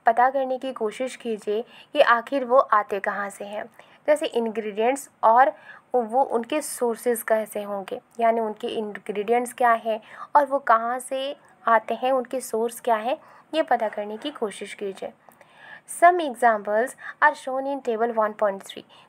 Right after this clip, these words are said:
कुछ एग्जांपल्स टेबल वन पॉइंट थ्री में दिए गए हैं। Fill in the blanks in table one point three and add more examples to this list।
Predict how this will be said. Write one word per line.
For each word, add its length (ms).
कुछ 220
एग्जांपल्स 680
टेबल 260
वन 220
पॉइंट 320
थ्री 140
में 180
दिए 260
गए 200
हैं। 220
Fill 200
in 120
the 100
blanks 560
in 320
table 280
one 200
point 260
three 280
and 180
add 320
more 260
examples 600
to 140
this 280
list। 320